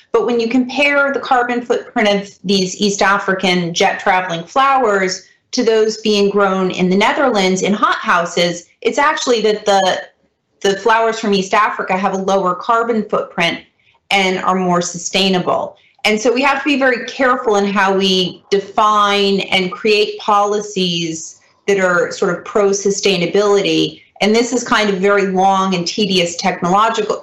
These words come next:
technical process in which we define carbon footprints that incorporate production methods as well as transport methods.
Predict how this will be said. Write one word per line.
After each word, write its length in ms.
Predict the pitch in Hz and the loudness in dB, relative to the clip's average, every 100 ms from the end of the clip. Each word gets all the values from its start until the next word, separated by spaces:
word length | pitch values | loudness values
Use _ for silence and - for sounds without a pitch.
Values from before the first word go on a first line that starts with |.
| 190 | -8
technical 480 | - 302 285 226 196 | -2 0 0 0 0
process 560 | - 180 170 170 170 | 2 2 2 -2 -4
in 80 | 196 | -2
which 220 | 175 - | -4 -4
we 60 | 185 | -6
define 720 | 175 175 220 208 202 202 196 | -6 -2 0 2 2 2 0
carbon 440 | 190 190 185 175 170 | 0 0 0 -2 -2
footprints 880 | 208 - - 175 170 - - - _ _ _ | -2 -2 -4 -2 -2 -4 -10 -16 _ _ _
that 80 | 202 | -2
incorporate 640 | 196 190 208 196 196 180 | 0 0 0 2 0 0
production 520 | - 196 190 - 190 185 | 0 2 2 0 0 2
methods 420 | 175 - 170 165 | 2 0 -4 -4
as 140 | 160 | -2
well 160 | 175 156 | 0 0
as 100 | 156 | -2
transport 560 | - 156 160 - - - | -4 -4 -4 -4 -6 -6
methods. 680 | 180 - - - - - | -8 -6 -8 -8 -10 -12